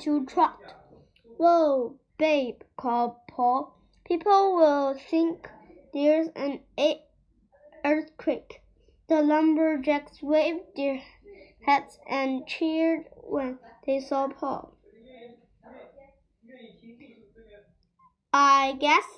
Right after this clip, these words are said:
it's a good thing that wasn't a big snowstorm," Paul chuckled as he lifted the man out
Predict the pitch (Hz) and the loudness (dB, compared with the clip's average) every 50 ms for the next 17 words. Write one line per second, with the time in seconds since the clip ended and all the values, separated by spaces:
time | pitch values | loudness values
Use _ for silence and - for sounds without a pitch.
0 | - - - 294 302 294 - - - _ - - - 254 254 247 240 - - 269 | -8 -2 0 0 0 -2 -4 -16 -20 _ -10 -4 -2 -2 -2 -2 -4 -6 -4 -2
1 | 277 311 320 - - - - - 294 269 269 269 262 277 269 254 247 220 - - | 0 0 -2 -4 -10 -14 -8 -6 -6 -4 -6 -6 -4 -2 -2 -2 -2 -4 -8 -16
2 | _ _ _ _ _ _ - - - - - _ _ _ _ _ _ _ - - | _ _ _ _ _ _ -20 -20 -20 -20 -20 _ _ _ _ _ _ _ -8 -2
3 | 175 262 277 294 269 330 349 381 359 - - - - - 254 277 269 254 240 294 | 0 0 0 0 0 0 0 0 0 -4 -10 -16 -6 0 2 2 2 2 -2 -8
4 | - _ _ _ - 302 311 320 311 - - - - - - - - 285 - _ | -16 _ _ _ -4 -2 -2 -2 -2 -6 -12 -18 -20 -20 -20 -20 -20 -20 -20 _
5 | _ _ - _ _ - - - 320 302 311 330 330 - - - 320 302 285 262 | _ _ -20 _ _ -14 -4 0 2 2 2 2 0 -4 -6 -4 -2 -2 -2 -2
6 | 240 240 - 453 - - - - - 330 - - 302 269 262 254 262 - - 349 | -4 -8 -12 -18 -20 -20 -20 -20 -20 -16 -4 0 2 2 2 2 0 -4 -2 -2
7 | 339 330 - 370 349 359 370 381 - - _ _ _ - - - - - - 262 | -2 0 0 0 0 0 -2 -4 -8 -16 _ _ _ -20 -20 -16 -8 -4 -4 -4
8 | 254 254 254 - 285 277 269 254 269 294 349 381 392 - - - - - - - | -4 -4 -6 -8 -6 -6 -6 -4 -2 0 0 -2 -2 -8 -20 -20 -20 -20 -20 -20
9 | - - _ - - - - - _ _ - - - - - - 285 294 262 285 | -20 -20 _ -20 -20 -20 -20 -20 _ _ -20 -20 -20 -8 -4 -2 0 0 -2 -4
10 | - - - - - - - _ - 269 262 262 262 262 262 262 262 262 269 262 | -8 -16 -20 -20 -20 -20 -16 _ -2 0 2 2 2 0 -2 -2 -2 -2 0 0
11 | 262 262 262 269 285 285 - _ - 285 285 - - - - | 0 0 0 0 -4 -6 -6 _ 0 0 0 0 -2 -8 -20